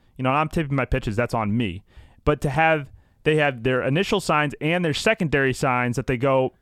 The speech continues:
switch to halfway through the inning. And if you have video evidence and the video crew is doing their homework, you already know what the sign is prior to him even stepping on the mound,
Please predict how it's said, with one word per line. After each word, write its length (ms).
switch 280
to 200
halfway 360
through 120
the 140
inning. 220
And 100
if 80
you 120
have 160
video 640
evidence 440
and 140
the 100
video 480
crew 300
is 100
doing 240
their 120
homework, 540
you 200
already 640
know 800
what 380
the 80
sign 360
is 300
prior 540
to 420
him 300
even 260
stepping 420
on 120
the 80
mound, 560